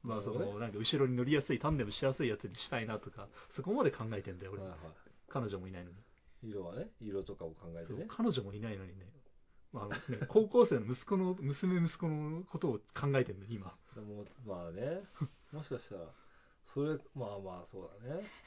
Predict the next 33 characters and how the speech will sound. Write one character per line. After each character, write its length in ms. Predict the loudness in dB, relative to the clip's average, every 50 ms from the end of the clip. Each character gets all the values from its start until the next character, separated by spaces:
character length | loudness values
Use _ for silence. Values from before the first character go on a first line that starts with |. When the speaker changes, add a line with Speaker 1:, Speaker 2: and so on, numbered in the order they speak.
| -20 -20 -20 _ -20 -20 -20 -20 -20 -20 -20 -6
Speaker 2:
付 120 | -4 -2
き 40 | -2
合 40 | 0
え 80 | 0
な 100 | 2 2
い 100 | 2 2
原 160 | 2 2 4 4
因 280 | 4 4 2 2 0 0
は 60 | -2
こ 140 | -4 -4 -4
れ 100 | -2 0
だ 60 | 0
よ 140 | 0 0 0
っ 20 |
て、 360 | -2 -4 -4 -4 -4 -4 -6 -12 -20 -20 _ -20 _ _ -20 _ _
よ 140 | -6 -6 -4
く 160 | -6 -8 -8
さ、 120 | -6 -6 -2
YouTube 420 | -2 -2 -2 0 0 0 0 0
で 60 | -2 -4
も 100 | -4 -4
あ 60 | -6
っ 40 | -6
て 60 | -6
俺 140 | -6 -4 -4
も 80 | -4 -4
い 60 | -4
っ 20 |
ぱ 120 | -4 -4 -4
い 20 |
見 120 | -4 -4 0
た 100 | 2 4
よ。 260 | 4 4 2 0